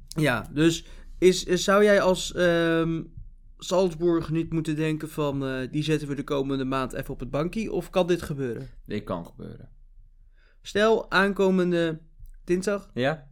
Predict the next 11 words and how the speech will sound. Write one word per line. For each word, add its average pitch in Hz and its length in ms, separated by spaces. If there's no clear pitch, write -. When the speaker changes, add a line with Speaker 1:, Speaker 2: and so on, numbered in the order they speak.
Speaker 1:
Of 139 100
moeten 156 200
jullie 151 160
woensdag? 127 360
Speaker 2:
Nee, 131 140
we 127 60
moeten 123 180
dinsdag. 117 420
Speaker 1:
Dinsdag 160 540
tegen 151 240
Benfica 165 520